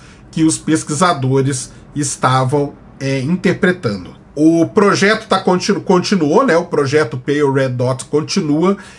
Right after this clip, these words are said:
e os astrônomos estão quase certos de que existe um outro exoplaneta. Por quê?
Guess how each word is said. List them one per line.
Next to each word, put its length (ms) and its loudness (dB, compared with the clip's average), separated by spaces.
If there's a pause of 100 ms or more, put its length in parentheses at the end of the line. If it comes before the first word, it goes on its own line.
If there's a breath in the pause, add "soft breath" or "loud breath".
(140 loud breath)
e 120 -2
os 120 4
astrônomos 400 0
estão 160 -2
quase 320 0
certos 360 -4
de 100 -6
que 140 -4
existe 560 -2
um 120 -2
outro 300 0
exoplaneta. 720 -2
Por 240 -2
quê? 240 -6